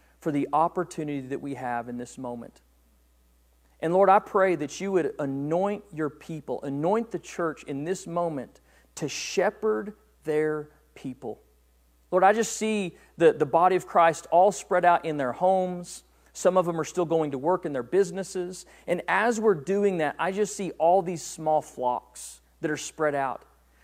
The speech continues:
I pray, God, that you would put a, a tenacity and an anointing and an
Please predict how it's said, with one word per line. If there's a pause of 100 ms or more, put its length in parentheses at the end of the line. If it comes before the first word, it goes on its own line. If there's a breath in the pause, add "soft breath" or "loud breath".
(180 soft breath)
I
pray,
God,
that
you
would
put
a,
a
tenacity (500 soft breath)
and
an
anointing
and
an